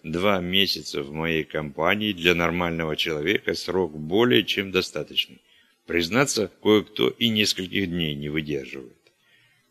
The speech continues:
Поэтому, прежде чем сесть за отменно приготовленный ленч,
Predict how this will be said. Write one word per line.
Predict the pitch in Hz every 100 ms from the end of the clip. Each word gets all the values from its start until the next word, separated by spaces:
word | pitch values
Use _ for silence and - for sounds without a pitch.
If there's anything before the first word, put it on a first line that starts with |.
| -
Поэтому, | 85 101 120 - 117 101
прежде | - 87 85 73 67
чем | - 73 71
сесть | - 90 73
за | 73
отменно | 73 - 85 87 80 71
приготовленный | - 80 82 85 85 76 71 69 69
ленч, | 73 101 120 -